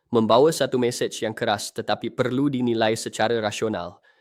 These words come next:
Beliau menggambarkan krisis ini sebagai potret kegagalan Parti Islam Semalaysia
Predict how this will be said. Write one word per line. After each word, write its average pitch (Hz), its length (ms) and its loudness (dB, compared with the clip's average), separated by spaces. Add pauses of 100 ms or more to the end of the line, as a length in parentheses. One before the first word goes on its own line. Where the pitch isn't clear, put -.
(460)
Beliau 120 320 4
menggambarkan 113 720 0
krisis 113 400 -6
ini 113 160 -4
sebagai 104 480 -6
potret 147 400 0
kegagalan 113 560 0
Parti 107 400 -4
Islam 107 320 -4
Semalaysia 107 640 -2